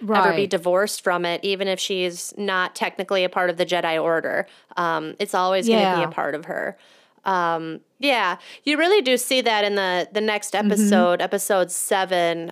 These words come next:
Speaker 1: Um, I, I did appreciate, uh, Ahsoka trying to talk to Rafa about what is
Speaker 2: Right.
Speaker 1: best for Trace, um, because you, you can tell that she really does care about her, um,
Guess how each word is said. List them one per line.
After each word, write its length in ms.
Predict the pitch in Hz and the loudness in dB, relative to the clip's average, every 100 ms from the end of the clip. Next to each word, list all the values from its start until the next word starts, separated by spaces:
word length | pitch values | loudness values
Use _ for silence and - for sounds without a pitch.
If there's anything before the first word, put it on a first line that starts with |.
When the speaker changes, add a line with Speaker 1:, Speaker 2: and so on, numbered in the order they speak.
| - | -2
Speaker 1:
Um, 540 | 175 170 165 165 156 _ _ 202 | 0 2 0 -2 -10 _ _ -2
I, 760 | 208 208 208 208 202 202 202 - | 0 0 0 2 2 2 0 0
I 120 | 214 | -2
did 200 | 220 349 | 0 0
appreciate, 1160 | 427 - - 285 262 - 220 196 185 185 180 - - | 0 -4 -2 -2 -2 -2 -2 0 0 -2 -4 -16 -6
uh, 200 | 190 185 196 | -2 -2 -2
Ahsoka 400 | - 240 233 214 | 0 0 0 -4
trying 360 | - 208 208 | -2 -2 -2
to 60 | 196 | -6
talk 360 | - 202 202 - | -4 -2 -2 -2
to 100 | 226 | -2
Rafa 600 | 214 214 214 226 220 214 | 0 0 0 0 0 2
about 280 | 202 196 180 | 4 4 4
what 100 | 190 | 2
is 100 | 160 | 0
Speaker 2:
Right. 60 | 151 | 0
Speaker 1:
best 300 | 175 180 - | -2 -4 -6
for 80 | 220 | -6
Trace, 640 | - 226 220 233 - - _ _ - | 0 0 0 -2 -6 -12 _ _ -6
um, 480 | 202 190 180 185 185 _ - | -2 -2 -2 -6 -10 _ -10
because 360 | 220 233 202 | -2 -2 -2
you, 100 | 226 226 | -6 -8
you 180 | 220 233 | -8 -2
can 220 | 247 226 | -2 0
tell 260 | 233 196 185 | 2 2 2
that 260 | 185 180 | 0 -2
she 220 | - 214 196 | -4 -6 0
really 240 | 202 190 | 0 2
does 240 | 190 190 | 0 -2
care 300 | - 208 190 | -2 0 0
about 300 | 190 175 175 | 2 2 0
her, 400 | - 175 170 180 - - - - - | 0 0 2 0 -6 -20 -20 -14 -4
um, 480 | 190 180 175 170 | 0 0 -2 -6